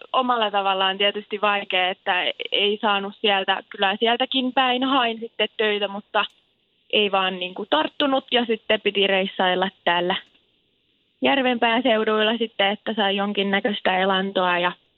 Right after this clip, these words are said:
sitten kun sinne jäi vähän pidemmäksi aikaa Jessen kanssa, niin kyllähän se tietysti oli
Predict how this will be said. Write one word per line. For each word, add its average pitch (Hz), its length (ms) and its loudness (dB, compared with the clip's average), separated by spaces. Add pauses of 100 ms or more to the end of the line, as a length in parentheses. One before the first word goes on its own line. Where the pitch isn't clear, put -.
(380)
sitten 196 380 0
kun 208 100 0
sinne 247 320 4
jäi 233 260 2
vähän 233 220 0
pidemmäksi 220 540 0
aikaa 208 400 2
Jessen 208 360 -6
kanssa, 202 400 -4
niin 196 260 -4 (840)
kyllähän 226 380 2
se 269 80 -8
tietysti 247 520 0
oli 226 300 0